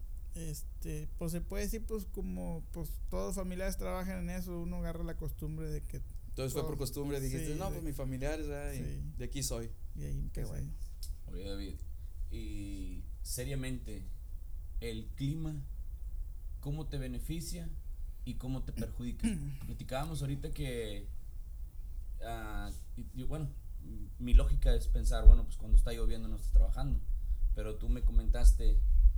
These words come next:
Speaker 3: que aún así el agua te beneficia.
Speaker 1: Sí.
Speaker 3: Desde la forma que va a generar trabajo. A ver, platícanos ahí eso, eso para que quede bien claro,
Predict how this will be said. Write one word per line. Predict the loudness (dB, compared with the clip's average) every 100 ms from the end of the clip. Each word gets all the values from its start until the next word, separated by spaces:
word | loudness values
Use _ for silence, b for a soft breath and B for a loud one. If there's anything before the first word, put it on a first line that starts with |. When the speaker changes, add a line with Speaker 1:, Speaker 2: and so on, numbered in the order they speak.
| 6 4
Speaker 3:
que | 2
aún | 4 4
así | 2 2 2 2
el | 2 2
agua | 0 -2 6
te | 8
beneficia. | 8 2 0 2 2 4 6 6 4
Speaker 1:
Sí. | -2 -6 -8 -8 -10 -8 -8 -8 -10 -10 -10 -10
Speaker 3:
Desde | -8 -6 -6 -6
la | -8
forma | -6 -6 -6
que | -6
va | -6 -4 -4
a | -6
generar | -6 -6 -6 -6 -6 -8 -10 -8
trabajo. | -6 -6 -6 -6 -8 -8 -8 -8 -8 -8 -8 -6
A |
ver, | -8 -6
platícanos | -8 -8 -6 -4 -4
ahí | -2 -2
eso, | -4 -4 -6 -6
eso | -6 -6
para | -6 -8 -6 -8
que | -6 -6
quede | -6 -4
bien | -4 -4
claro, | -4 -6 -6